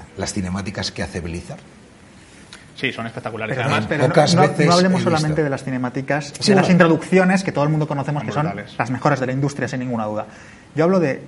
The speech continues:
Speaker 3: a la gente que juega al juego, las in-, cinemáticas que hay dentro del juego con
Speaker 1: Sí.
Speaker 3: el motor del juego.
Speaker 2: Sí.
Speaker 3: Eh, empezaron a jugar con ellas en Lich King y todo eso, pero es que el nivel que han alcanzado en Draenor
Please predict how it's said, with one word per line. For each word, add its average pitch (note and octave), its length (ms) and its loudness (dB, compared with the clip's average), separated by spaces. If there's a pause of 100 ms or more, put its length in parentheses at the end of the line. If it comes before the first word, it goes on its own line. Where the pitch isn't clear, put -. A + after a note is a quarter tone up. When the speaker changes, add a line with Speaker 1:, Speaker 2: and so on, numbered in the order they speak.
(160)
Speaker 3:
a C#3 100 -2
la A#2 100 0
gente D#3 260 0
que D3+ 80 2
juega D3 240 2
al B2 60 0
juego, C#3+ 280 -2
las C3 160 -4
in-, C3+ 260 -8
cinemáticas D#3+ 380 -2
que - 80 -2
hay F3 40 2
dentro F3 220 2
del C#3 100 0
juego D#3+ 200 4
con D3+ 120 0
Speaker 1:
Sí. C#3+ 40 0
Speaker 3:
el C#3 60 -2
motor C3 220 0
del C3 120 0
juego. C3 320 -6
Speaker 2:
Sí. A2+ 80 -10 (580)
Speaker 3:
Eh, B2+ 400 0
empezaron E3+ 380 2
a G#3 40 2
jugar E3+ 360 0
con D3 140 -2
ellas D3 320 -2
en B2 300 -4
Lich B2 200 -6
King C#3+ 400 -2
y C3+ 40 -4
todo B2+ 220 -4
eso, B2 200 -8
pero C3 120 -4
es C#3 80 -8
que - 80 -4
el B2+ 60 -2
nivel C3 220 -2
que A#3+ 80 -4
han A#3 60 2
alcanzado C3+ 460 -2
en A2 80 -4
Draenor G2+ 340 -10